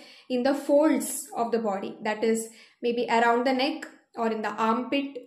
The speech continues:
groin or inner thigh region. Sixth one is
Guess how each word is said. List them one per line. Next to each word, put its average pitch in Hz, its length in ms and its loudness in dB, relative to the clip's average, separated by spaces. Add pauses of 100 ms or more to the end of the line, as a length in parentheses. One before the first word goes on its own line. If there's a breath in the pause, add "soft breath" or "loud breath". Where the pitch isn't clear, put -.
(280 loud breath)
groin 247 600 2
or 226 240 0
inner 247 360 0
thigh 214 260 -4
region. 190 540 -10 (880 soft breath)
Sixth - 400 -2
one 302 220 2
is - 300 -2